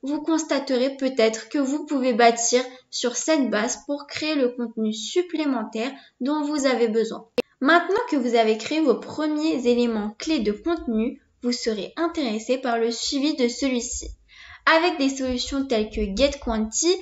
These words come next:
permettant l'identification et le suivi des leads consommant le contenu sur votre site web. Vous saurez donc exactement qui visionne votre contenu,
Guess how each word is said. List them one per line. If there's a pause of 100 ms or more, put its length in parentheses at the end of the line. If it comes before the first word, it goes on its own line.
(420)
permettant
l'identification
et
le
suivi
des
leads
consommant
le
contenu
sur
votre
site
web. (540)
Vous
saurez
donc
exactement
qui
visionne
votre
contenu,